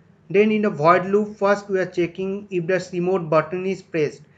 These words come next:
Then we are changing the mode of the relay module with this change mode function. Then we are checking the mode.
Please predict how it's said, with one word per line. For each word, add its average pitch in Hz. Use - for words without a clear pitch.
Then 214
we 180
are 185
changing 185
the 196
mode 180
of 151
the 160
relay 160
module 180
with 151
this 175
change 180
mode 180
function. 139
Then 208
we 196
are 190
checking 190
the 190
mode. 196